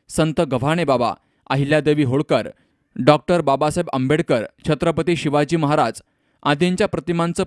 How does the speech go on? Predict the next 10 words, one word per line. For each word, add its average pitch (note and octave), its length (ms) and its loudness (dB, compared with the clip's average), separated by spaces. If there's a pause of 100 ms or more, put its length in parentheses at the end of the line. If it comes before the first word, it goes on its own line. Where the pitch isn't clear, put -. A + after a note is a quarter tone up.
पूजनही D#3 420 0
करण्यात A#2+ 380 -2
आलं. B2 140 2 (880)
सरपंच D#3 540 0
शोभा D3 300 0
गव्हाणे, C3+ 440 0
हरिभक्तपरायण D3 840 -2
महादेव C3+ 380 0
महाराज C#3 440 -2
गव्हाणे, B2+ 360 -2